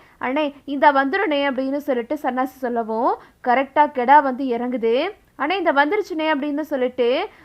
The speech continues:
மஞ்சத்தண்ணி எடுத்து கெடாவுக்கு ஊத்துறாங்க. ஆனா சாமி வந்து உத்தரவு தரவே இல்ல. "என்னது இது,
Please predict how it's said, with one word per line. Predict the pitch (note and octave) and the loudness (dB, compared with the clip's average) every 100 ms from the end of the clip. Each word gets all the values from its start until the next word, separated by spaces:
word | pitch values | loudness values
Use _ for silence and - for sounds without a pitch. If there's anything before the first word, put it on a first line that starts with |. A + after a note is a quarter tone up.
| _ | _
மஞ்சத்தண்ணி | B3 C4+ D4+ C4+ B3+ | -6 -4 -2 -2 -2
எடுத்து | A#3 C4 - C4 C#4+ | -2 -4 0 0 0
கெடாவுக்கு | B3 C4+ C4+ C4+ A#3+ B3 | 4 4 4 -2 -6 -4
ஊத்துறாங்க. | C4 B3+ B3 G#3+ A3 D#4 G#4+ - _ | 0 0 0 -2 0 0 -2 -10 _
ஆனா | - D#4 F4+ E4 A4 - _ | 4 4 6 4 2 -2 _
சாமி | - C#4 F4 F#4 | 2 4 4 0
வந்து | D4+ C#4 D#4 | -2 -2 -2
உத்தரவு | B3 E4+ F4 D#4 | -4 -2 -2 0
தரவே | C#4 C4 C4 D4 | -2 0 0 -2
இல்ல. | B3 A#3+ A#3+ E4 G4+ _ _ | -2 0 2 0 -2 _ _
"என்னது | C#4+ F4+ G#4+ | -6 -2 -2
இது, | E4+ F4+ | -2 -2